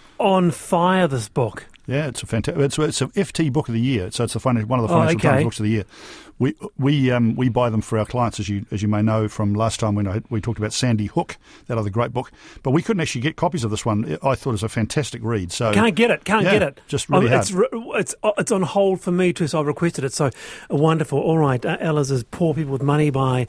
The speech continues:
Speaker 1: Dominic Hoey, and, uh, Phil's, uh, book is Dead in the Water by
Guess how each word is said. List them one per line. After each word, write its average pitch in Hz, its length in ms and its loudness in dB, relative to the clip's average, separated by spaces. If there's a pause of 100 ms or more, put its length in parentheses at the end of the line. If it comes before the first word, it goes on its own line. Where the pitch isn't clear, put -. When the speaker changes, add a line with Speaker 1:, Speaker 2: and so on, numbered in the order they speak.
(260)
Speaker 1:
Dominic 127 340 2
Hoey, 131 320 0 (340)
and, 123 540 -2
uh, 175 120 -6
Phil's, 139 560 0 (100)
uh, 160 120 -2
book 127 320 -4
is 123 340 0 (420)
Dead 151 300 0
in 135 160 -2
the 127 80 0
Water 127 540 0 (240)
by 127 420 0